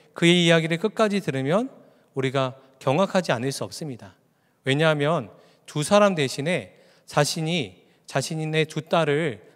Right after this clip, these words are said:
내어줄 테이니 너, 너희들의 마음대로 두 딸을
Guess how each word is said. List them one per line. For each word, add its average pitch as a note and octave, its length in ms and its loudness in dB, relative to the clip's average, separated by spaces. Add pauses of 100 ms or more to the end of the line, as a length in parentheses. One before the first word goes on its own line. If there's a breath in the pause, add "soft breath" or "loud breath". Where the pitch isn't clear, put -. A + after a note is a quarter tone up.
내어줄 E3 420 8
테이니 C3 540 -2 (600 soft breath)
너, - 240 -10
너희들의 F#3+ 400 6
마음대로 D#3+ 720 0 (380)
두 C#3 160 -8
딸을 D3+ 480 -2